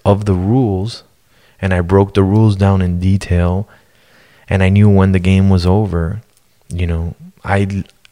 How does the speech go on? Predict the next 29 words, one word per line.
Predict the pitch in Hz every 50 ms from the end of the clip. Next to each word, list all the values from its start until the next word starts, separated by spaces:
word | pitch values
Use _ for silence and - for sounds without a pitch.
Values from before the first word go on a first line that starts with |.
| _
I | - 107 117 135
think | 131 - - 90 85 82 85 -
I | 87 90 87
won | 85 87 87 87 85 82
my | 82 80 82
divorce. | 80 82 76 85 82 76 78 - - - - _ _ _ _ _ _ _ _ _ _ _ _ _ _
When | 90 90 90 90 90
you | 90 87 87 87 87 87 87 82 -
compare, | - - 92 87 78 - - - 107 104 101 95 90 85 87 - - _ - - _ _ _ _ _ _ _ _ _
eh, | 131 135 139 127 123 107 - -
you | 110 98
can't | - 107 95
really | 90 90 90
compare, | - 82 85 82 78 - - - - - - - _ _
'cause | - - 92 85
she | - - 95 90
has | 90 85 82
a, | 82 -
she | - - - 82 85
has | 85 82 82
a, | - -
she | - - 92
doesn't | 85 87 87
have | 87 82
a | 80
voice | 78 85 85 82 -
in | 85
this, | 82 80 - -
but | - 90 82 76